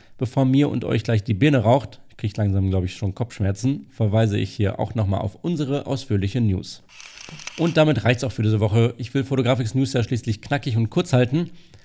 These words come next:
Aber rausgefallen aus dem News Roundup sind die neuen Firmware-Updates für die Sony Alpha sechstausendsiebenhundert,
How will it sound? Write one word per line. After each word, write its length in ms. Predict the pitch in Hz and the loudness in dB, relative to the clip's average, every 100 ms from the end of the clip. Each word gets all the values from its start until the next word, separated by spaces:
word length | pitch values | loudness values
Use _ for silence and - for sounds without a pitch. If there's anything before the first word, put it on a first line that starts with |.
| - - | -20 0
Aber 460 | 131 170 190 - - - | 4 6 4 2 -6 -2
rausgefallen 540 | 151 - 107 143 139 | -2 -2 -2 2 2
aus 160 | 123 117 | 0 -2
dem 160 | 127 | 2
News 220 | 117 123 117 | 4 2 0
Roundup 420 | 110 107 110 - | 0 0 -4 -6
sind 280 | - 151 139 | -6 -4 0
die 60 | |
neuen 260 | 120 120 120 | 0 2 0
Firmware-Updates 720 | - 160 147 120 - 120 117 | 0 0 0 -2 -2 -2 -2
für 160 | - 113 | -2 0
die 200 | 110 104 | 0 -2
Sony 360 | 113 123 120 | -2 0 0
Alpha 340 | 113 117 - 104 | 0 0 0 0
sechstausendsiebenhundert, 1000 | 101 - 104 95 92 92 113 175 180 | 0 -2 -2 -2 -2 0 2 2 0